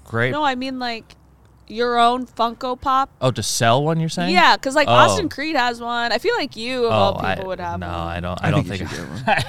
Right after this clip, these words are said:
Speaker 1: <laughs>
Speaker 2: I feel like you would, I think people would buy yours.
Speaker 1: You should
Speaker 2: Like,
Speaker 1: reskin my, the Austin Creed one, put
Speaker 2: like,
Speaker 1: glasses
Speaker 2: I,
Speaker 1: on it, and that's
Speaker 2: I feel
Speaker 1: me.
Speaker 2: like they should have, I think they should have, like, an old, like, o-, a le-, legendary YouTuber's line, and you should be in there.
Speaker 1: And he also
Speaker 3: Mm-hmm.
Speaker 1: sent a marker for me, so I'm gonna sign it,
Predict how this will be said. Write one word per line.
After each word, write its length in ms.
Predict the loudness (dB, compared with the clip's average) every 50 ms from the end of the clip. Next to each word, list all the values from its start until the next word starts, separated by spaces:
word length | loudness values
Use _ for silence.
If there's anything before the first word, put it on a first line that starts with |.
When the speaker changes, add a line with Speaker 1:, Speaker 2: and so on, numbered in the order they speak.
| -6 -12 -16 -18
Speaker 1:
<laughs> 240 | -18 -20 -8 0 2
Speaker 2:
I 120 | 2 2
feel 200 | 4 6 6 8 8 6 4
like 100 | 4 2
you 160 | 2 0 2
would, 140 | 0 0 4
I 160 | 4 4 4
think 260 | 4 2 0 0 0
people 340 | -2 -6 -4 0 2 2 4
would 180 | 4 4 2 2
buy 240 | 4 4 4 4 4
yours. 420 | 2 0 -2 0 0 0 0 2 2
Speaker 1:
You 60 | 4
should 160 | 4 6 4
Speaker 2:
Like, 80 | 4 4
Speaker 1:
reskin 560 | 4 4 4 2 0 0 2 4 4 6 6
my, 200 | 4 4 4 2 2 2
the 180 | 2 4 4
Austin 380 | 6 6 6 4 4 0 -4 -4
Creed 260 | -4 -2 -2 0 2
one, 160 | 4 2 2 2
put 140 | 0 0 4
Speaker 2:
like, 80 | 6 6
Speaker 1:
glasses 280 | 8 8 8 6 8 8
Speaker 2:
I, 60 | 8
Speaker 1:
on 80 | 8
it, 40 | 6
and 80 | 6 6
that's 180 | 6 6 6
Speaker 2:
I 40 | 4
feel 80 | 4 4
Speaker 1:
me. 40 | 4
Speaker 2:
like 100 | 4 2
they 100 | -2 -4
should 180 | -2 -2 0 0
have, 180 | 0 0 0
I 100 | -2 -4 -6
think 200 | -6 -10 -14 -12
they 100 | -12 -10
should 160 | -10 -8 -6
have, 220 | -6 -4 -6 -4 -4
like, 260 | -2 -2 -2 -4 -6 -12 -20 -20 -20 -20 -12 -6 -6
an 100 | -4 -4 -4 -2 0
old, 260 | 2 2 2 2 0 -2
like, 240 | -4 -4 -4 -4 -8 _ _ -20 -20 -10 -6 -4
o-, 100 | -2 0 0
a 80 | 0
le-, 240 | 0 2 0 -2 -2 -2 0
legendary 580 | 2 2 2 2 0 -2 -2 0 0 0 -2
YouTuber's 1000 | -4 -6 -8 -10 -10 -10 -10 -8 -6 -6 -6 -6 -6 -8 -10 -10 -10 -8 -8 -8 -6
line, 420 | -4 -4 -2 -2 -4 -6 -8 -10
and 140 | -12 -12 -10
you 60 | -10 -10
should 160 | -10 -10 -10
be 100 | -10 -10
in 120 | -10 -10 -8
there. 80 | -2 0
Speaker 1:
And 80 | 2
he 80 | 4 6
also 180 | 6 4 4 2
Speaker 3:
Mm-hmm. 80 | 2
Speaker 1:
sent 140 | 4 4 4 6
a 40 |
marker 560 | 6 6 6 6 4 2 0 -4 -6 -6 -8 -12
for 180 | -14 -16 -14 -12
me, 160 | -12 -10 -12 -8
so 140 | -6 -4
I'm 80 | -2 -2
gonna 140 | -2 -2 -2
sign 280 | -4 -2 -2 -2 0 -2
it, 120 | -4 -6